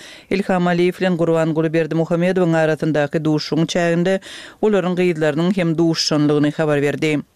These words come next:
Oguljahan Atabaýewany kabul eden Leyla Aliýewa öz babasy, ýurduň merhum prezidenti we Ilham Aliýewiň kakasy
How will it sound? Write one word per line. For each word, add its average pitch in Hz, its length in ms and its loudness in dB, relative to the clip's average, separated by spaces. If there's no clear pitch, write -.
Oguljahan 165 540 0
Atabaýewany 226 720 0
kabul 180 300 0
eden 170 320 0
Leyla 165 420 0
Aliýewa 165 540 0
öz 202 280 2
babasy, 175 420 0
ýurduň 175 420 0
merhum 175 440 0
prezidenti 165 600 0
we 160 200 2
Ilham 160 360 -2
Aliýewiň 160 360 0
kakasy 156 560 -2